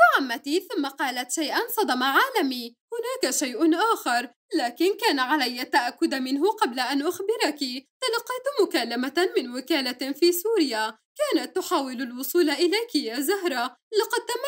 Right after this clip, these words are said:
العثور على والديك، وتحدثت إليهما بنفسي وسيأتيان غدًا." لم أستطع أن أوقف الدموع من النزول. لم أصدق، لكن لم أفقد الأمل أبدًا. تركت عمتي لترتاح، ووجدت مراد بالخارج.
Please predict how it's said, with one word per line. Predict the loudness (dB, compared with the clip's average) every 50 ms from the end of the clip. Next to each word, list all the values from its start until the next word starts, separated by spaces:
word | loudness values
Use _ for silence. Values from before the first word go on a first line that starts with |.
| 0 2
العثور | 2 2 2 2 2 4 4 4
على | 4 2 2 2 2 0
والديك، | 0 -2 -4 -2 -2 -2 0 0 -2 -2 -2 -4 -6 -10 -10 -10 -12 _ _ 0
وتحدثت | 2 2 2 2 0 2 2 2 2 0 -2 -2 -2 0 0 2
إليهما | 2 2 2 2 2 2 4 4 4 2 0
بنفسي | -2 -4 -4 -4 -4 -6 -6 -2 0 0 0
وسيأتيان | 2 0 0 0 -2 -2 -4 -4 -6 -6 -2 -2 0 2 2 4 4 4
غدًا." | 2 2 0 -2 -2 -2 -2 -2 -4 -6 -6 -10 -14 -18 _ _ _ 2
لم | 4 4 6 4
أستطع | 2 2 0 0 0 0 2 4 6 6 6
أن | 4 2
أوقف | 0 -2 -2 -2 -2 -2 0
الدموع | -2 0 0 2 2 4 4 4 2 2 0
من | 0 -2 -2
النزول. | 0 2 2 2 2 0 -2 -2 -2 0 0 0 -2 -4 -6 -10 _ -6 -4 -2 -2
لم | -2
أصدق، | -2 -2 2 4 4 4 4 2 0 0 0 0 -4 -8 -20 _ 0 2
لكن | 4 4 2 2 0 -2 0 2 2 2
لم | 2
أفقد | 2 0 -2 -2 -2 -2 0
الأمل | 0 0 0 0 0 0 0 0 0 0
أبدًا. | 0 0 2 2 0 2 2 2 0 0
تركت | -2 -6 _ _ _ -2 0 2 0 0 2 4 4 4 4 4
عمتي | 2 2 0 0 -4 -4 -4 -6 -6
لترتاح، | -4 -4 -4 -4 -4 -4 -2 0 0 0 0 0 0
ووجدت | 0 0 0 0 0 0 0 -2 -2 0
مراد | 0 0 0 0 2 2 2 2 0 -2
بالخارج. | -6 -6 -4 -2 0 0 0 2 2 2 2 2 -2 -4